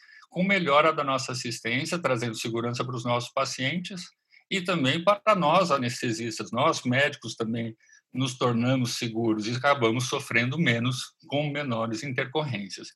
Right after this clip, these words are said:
Muita coisa tem que ser feita. A anestesia, ela sempre,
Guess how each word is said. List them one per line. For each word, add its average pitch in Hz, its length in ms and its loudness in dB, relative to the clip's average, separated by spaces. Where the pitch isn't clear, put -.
Muita 208 460 4
coisa 175 560 2
tem 170 140 -2
que 170 60 -6
ser 180 200 -6
feita. 113 300 -10
A 123 100 6
anestesia, 143 880 0
ela 123 260 4
sempre, 170 540 -4